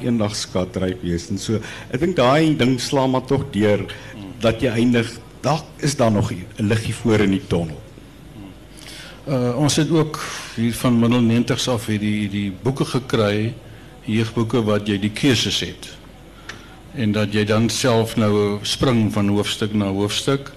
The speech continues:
Speaker 2: En kinders het dit nogal geniet om, om half 'n eie keuse te maak van in watter rigting die verhaal dan loop. Uh, wat nou,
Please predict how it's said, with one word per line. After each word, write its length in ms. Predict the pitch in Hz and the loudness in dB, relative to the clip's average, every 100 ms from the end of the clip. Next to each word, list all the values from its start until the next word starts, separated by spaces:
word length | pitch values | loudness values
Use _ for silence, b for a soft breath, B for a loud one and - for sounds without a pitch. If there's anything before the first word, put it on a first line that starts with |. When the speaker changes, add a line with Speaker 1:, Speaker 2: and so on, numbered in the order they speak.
| B B B B B | B B B B B
Speaker 2:
En 180 | 120 | -2
kinders 300 | 113 139 139 | 0 2 2
het 100 | 131 | 0
dit 160 | 123 117 | -4 -2
nogal 260 | 117 120 110 | -2 0 0
geniet 440 | 113 110 120 - | 2 2 2 -2
om, 220 | 101 104 | -2 -2
om 180 | 104 101 | 0 -2
half 260 | 101 113 113 | 0 -2 -2
'n 160 | 107 | -4
eie 200 | 131 131 | 0 2
keuse 420 | 123 - 131 - 117 | 0 2 0 0 -2
te 80 | |
maak 280 | 113 101 101 | 2 2 0
van 100 | 107 | -2
in 80 | 98 | -2
watter 280 | 95 110 98 | -2 -2 -2
rigting 420 | 98 - 123 107 | -2 -4 -4 -4
die 100 | 101 | -4
verhaal 380 | - 90 95 98 | -4 -2 -2 -2
dan 260 | 92 92 | -4 -4
loop. 260 | 98 123 87 - - B B B B B B 104 | 0 0 -2 -6 -20 B B B B B B -6
Uh, 160 | 95 98 | -6 -2
wat 180 | 101 104 | -4 0
nou, 300 | 110 110 | 0 0